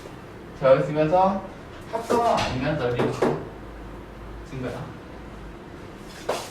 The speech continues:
자, 따라서 지금 우리가 찾는 거 이거에서 얘는 놔둬놓고 요 부분하고 요게 같다는 얘기야.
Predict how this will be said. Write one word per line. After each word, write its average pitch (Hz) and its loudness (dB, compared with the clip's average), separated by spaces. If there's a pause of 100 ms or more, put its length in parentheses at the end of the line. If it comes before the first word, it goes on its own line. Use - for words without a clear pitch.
자, 151 2
따라서 226 6
지금 160 0
우리가 147 0
찾는 226 0
거 202 8 (720)
이거에서 190 4 (1300)
얘는 151 4
놔둬놓고 165 0 (1900)
요 143 2
부분하고 208 2
요게 143 2
같다는 139 -2
얘기야. - -8